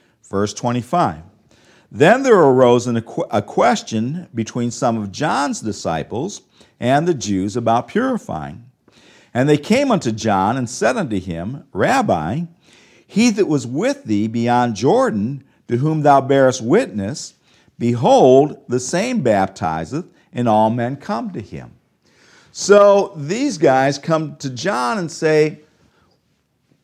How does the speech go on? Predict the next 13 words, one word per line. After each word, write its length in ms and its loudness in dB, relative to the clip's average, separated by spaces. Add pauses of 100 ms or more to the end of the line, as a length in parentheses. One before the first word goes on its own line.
(200)
"What's 180 0
going 220 -8
on? 260 -8
We, 80 -6
we 220 -8
don't 120 -6
know 140 -4
what, 220 -8
you 240 -12
know, 440 -6 (320)
what's 240 -6
happening 600 -8
here. 500 -12